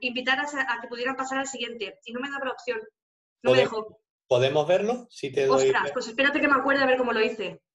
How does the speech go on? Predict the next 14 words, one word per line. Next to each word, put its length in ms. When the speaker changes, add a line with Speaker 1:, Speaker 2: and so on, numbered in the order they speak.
Speaker 1:
Espera, 320
que 60
esa 140
es 100
Speaker 2:
Eh, 60
Speaker 1:
otra. 200
Speaker 2:
espera, 300
espera 320
que 120
te 120
voy 240
a 80
dar 380
a, 420